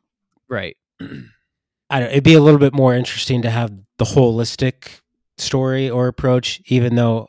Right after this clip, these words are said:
Speaker 2: I get, like, stylistically and, you know, every,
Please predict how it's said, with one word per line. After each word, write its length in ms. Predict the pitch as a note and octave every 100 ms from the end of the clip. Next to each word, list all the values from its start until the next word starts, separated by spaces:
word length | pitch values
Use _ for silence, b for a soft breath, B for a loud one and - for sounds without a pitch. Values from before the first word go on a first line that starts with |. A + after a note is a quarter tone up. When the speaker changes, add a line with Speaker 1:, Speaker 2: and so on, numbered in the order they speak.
| -
Speaker 2:
I 120 | A#2+
get, 440 | G2+ A#2+ A#2+ A#2+ _ _ _ _
like, 160 | A2+ G#2 _ -
stylistically 1200 | - C3 B2+ A#2+ A#2+ - - B2 A#2+ A#2 A2+ - _ _ _ _ _
and, 280 | A#2+ A2 G#2 _ _ _ _ -
you 100 | A2+
know, 180 | G2 G#2+ _ _ _ _ _ _ -
every, 180 | A#2+